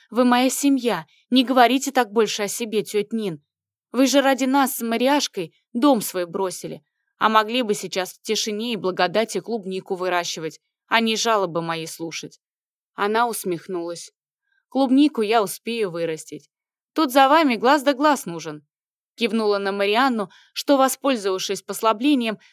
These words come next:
поливала из лейки для цветов дорогой восточный ковер. «Вы никогда не рассказывали мне про вора.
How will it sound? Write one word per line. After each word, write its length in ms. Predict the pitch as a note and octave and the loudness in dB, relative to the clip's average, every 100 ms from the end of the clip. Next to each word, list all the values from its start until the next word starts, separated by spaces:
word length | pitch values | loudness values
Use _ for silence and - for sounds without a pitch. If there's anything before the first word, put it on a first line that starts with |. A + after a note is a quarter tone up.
| _ | _
поливала 440 | - C4+ C4 D#4+ C#4 | 0 2 4 4 4
из 180 | G3+ E3+ | 2 0
лейки 360 | G3+ C4 - | -2 -2 -4
для 160 | E3+ F3 | -6 -8
цветов 440 | - F3+ F3 B3+ A3+ | -8 -8 0 -2 0
дорогой 420 | F#3 E3+ D#3+ A3 | 0 0 0 -2
восточный 560 | G#3+ D#3+ F3 - G3 | -2 -4 -8 -6 -8
ковер. 400 | E3+ D#3+ D#3 D#3 _ _ _ _ _ _ _ _ | -6 -6 -6 -12 _ _ _ _ _ _ _ _
«Вы 160 | F3 A3 | -2 0
никогда 420 | A#3+ C4 C4 C4+ | 2 2 2 2
не 140 | C4 | 4
рассказывали 560 | C#4 D4 D4 C4 G3+ F#3 | 2 2 0 0 0 -4
мне 180 | F#3 F#3 | -4 -6
про 220 | - A3 | 0 0
вора. 340 | G#3+ F3 E3 | 0 -4 -6